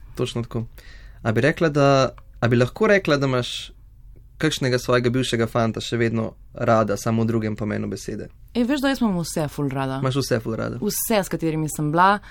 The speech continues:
Speaker 2: jih zelo cenim, spoštujem, ampak pač smo v nekem drugem odnosu, ki je dostikrat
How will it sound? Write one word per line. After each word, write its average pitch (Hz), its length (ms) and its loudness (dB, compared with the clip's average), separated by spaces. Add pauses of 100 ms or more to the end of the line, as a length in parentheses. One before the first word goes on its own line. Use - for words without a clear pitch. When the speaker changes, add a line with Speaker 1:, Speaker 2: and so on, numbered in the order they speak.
(260)
Speaker 2:
jih 170 180 -2
zelo 175 220 2
cenim, 190 360 0
spoštujem, 175 720 0 (640)
ampak 196 420 -2
pač 226 260 2 (840)
smo 220 220 2
v 220 60 4
nekem 226 280 2
drugem 208 360 4
odnosu, 190 460 2
ki 202 120 2
je 196 60 2
dostikrat 233 460 0